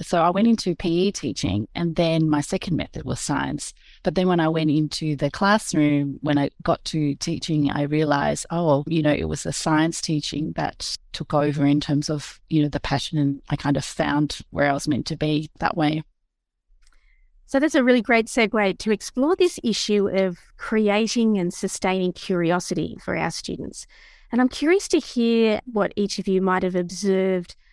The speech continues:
Speaker 2: from your students, where you see them making meaningful connections to science, and what your thoughts are or some of your observations are around what you think helps them make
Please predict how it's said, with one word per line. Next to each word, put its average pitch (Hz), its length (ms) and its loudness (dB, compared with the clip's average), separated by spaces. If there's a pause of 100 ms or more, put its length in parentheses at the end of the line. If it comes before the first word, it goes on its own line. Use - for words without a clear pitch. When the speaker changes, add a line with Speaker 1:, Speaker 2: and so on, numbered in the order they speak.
(140)
Speaker 2:
from 202 300 0
your 196 220 2
students, 175 600 -4
where 214 440 2 (340)
you 208 220 2
see 277 280 0
them 240 220 4
making 202 460 0
meaningful 214 480 2
connections 208 640 -2
to - 100 -8
science, 170 540 -2
and 202 180 2 (440)
what 339 180 4
your 226 240 2
thoughts - 440 0
are 214 320 4
or 185 80 2
some 196 220 0
of 190 80 -2
your 190 160 0
observations 202 640 -2
are 175 300 0
around 190 420 0 (720)
what 202 360 2
you 285 120 4
think 233 180 0
helps 214 300 -2
them 196 280 2
make 196 320 0